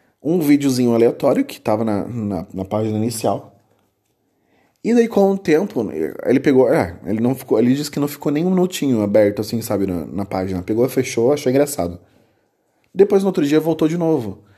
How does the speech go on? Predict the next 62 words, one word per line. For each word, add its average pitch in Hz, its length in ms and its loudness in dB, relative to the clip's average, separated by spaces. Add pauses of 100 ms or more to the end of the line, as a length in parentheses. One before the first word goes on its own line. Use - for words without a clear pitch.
(200)
Abriu, 131 520 4
olhou 117 280 4
e 160 140 4
ele 160 120 0
começou 156 360 -2
a - 20 4
olhar 156 120 4
um 151 120 2
outro 151 240 0
vídeo. 131 420 -4 (520)
Só - 140 -8
que 208 60 0
daí 175 100 4
ele 170 120 6
viu 147 140 0
um 147 100 0
vídeo 131 300 2
que - 120 -6
um 175 100 -6
cara 110 460 -4 (400)
pegava 110 380 4
e, 90 320 0 (100)
sei - 180 -2
lá 117 80 2
o - 20 -10
que 120 100 0
o 80 80 -2
ca-, - 140 -8
o - 60 -6
cara 101 160 0
tava 95 180 -2
fazendo, 104 340 -2
se 107 60 -8
tava 92 160 -2
lambendo 92 420 2
a 98 40 0
buceta 98 400 -4
da 92 80 0
mulher, 95 300 0
não 92 120 -4
sei. 107 440 -4 (560)
Mas 120 220 2
o 120 40 0
cara 120 200 0
também 127 160 -2
tava 131 180 -4
batendo 131 300 2
uma 131 140 2
punheta. 151 500 -4 (1000)
E 190 60 -4
daí 190 160 8
ele 190 80 4
pensou, 185 460 -2
"O 170 40 -4
que 202 140 -8
o 220 80 -8
cara 196 220 -2
tá 175 120 -6
fazendo 104 420 0
no 101 80 -2
pau, 85 220 -4
né?" 101 200 -6